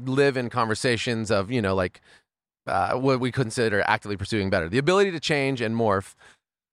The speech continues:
within those guidelines, but still, like, consistently working towards being able to be a well-oiled machine in the ways that it could be. And I think for me, a lot of companies and even business owners I talk to,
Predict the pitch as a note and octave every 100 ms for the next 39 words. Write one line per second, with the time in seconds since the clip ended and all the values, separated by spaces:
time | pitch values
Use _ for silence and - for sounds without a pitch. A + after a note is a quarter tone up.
0 | _ _ _ A#2 C3+ - C3+ C#3+ C#3 B2
1 | A2+ A2+ A#2 A#2+ C3 G2+ - - C3 A#2+
2 | F#2+ - G#2 - - C3+ - G#2+ G#2+ G2
3 | G2 F#2 F#2 F2+ F#2 E2+ F#2 F2+ E2+ E2+
4 | F2 F#2+ F2+ G#2+ G#2+ G#2 G2 F#2 F2+ G#2+
5 | G2 F2+ F2+ F#2+ F#2 F2 F#2+ E2+ - _
6 | - - C#3 A2 F#2+ E2 G2 G2 C#3 B2+
7 | _ _ _ _ - B2 B2 D#3 D3 A#2
8 | A2+ A2 - A2+ F#2+ A2 G#2 G2 F#2 A#2+
9 | C#3+ A#2 B2+ B2+ A#2 G#2 F#2 F#2 A2 -
10 | G2 E2